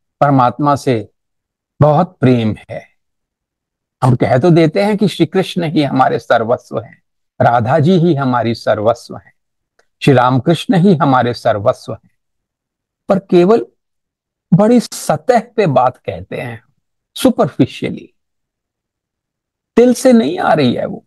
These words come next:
बात। दिल से आ रही होती ना, तो वो ज्ञानी भक्त वाली स्थिति होती। नित्य युक्त तेषाम ज्ञानी नित्य युक्त, एक भक्ति, एक भक्ति रह जाती।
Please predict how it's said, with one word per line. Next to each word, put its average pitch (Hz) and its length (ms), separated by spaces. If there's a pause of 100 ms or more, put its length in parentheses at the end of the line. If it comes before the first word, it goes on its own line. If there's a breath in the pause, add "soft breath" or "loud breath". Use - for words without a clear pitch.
बात। - 200 (1300)
दिल 196 180
से 247 160
आ 160 200
रही 202 220
होती 120 360
ना, 143 360 (1200)
तो 214 80
वो 185 240
ज्ञानी 135 380
भक्त 180 300
वाली 156 280
स्थिति 135 380
होती। 156 460 (360)
नित्य 175 440
युक्त 160 440
तेषाम 131 1000
ज्ञानी 120 520
नित्य 160 540
युक्त, 139 680 (760)
एक 240 380
भक्ति, 131 500 (220)
एक 185 400
भक्ति 147 460
रह 135 200
जाती। 120 500